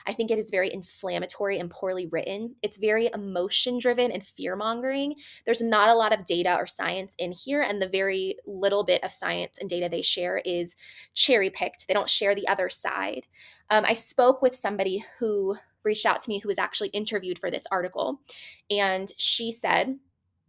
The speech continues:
that it seemed like the person who was interviewing her, the author, was very, like, pro the medical system and anti,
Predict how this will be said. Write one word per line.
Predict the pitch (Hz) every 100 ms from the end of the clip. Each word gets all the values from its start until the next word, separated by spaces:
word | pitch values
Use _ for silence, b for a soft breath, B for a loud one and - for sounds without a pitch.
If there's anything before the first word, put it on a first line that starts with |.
| _ - 220
that | 220
it | 302
seemed | - - 247 247
like | 226 190 190 -
the |
person | - 240 247 247
who |
was | 233
interviewing | 226 208 196 180 180
her, | - 175 208 277 B B B -
the |
author, | - 185 185 175 185 254 b b _ _ -
was | 226 190
very, | 190 208 208
like, | 202 170 -
pro | - - 226 214 214 208 208 - - _
the | -
medical | 226 294 285 277
system | 277 - 269 247 247 240
and | 202 190 180 185 B B B _ 233
anti, | 226 226 - 214 196 190 185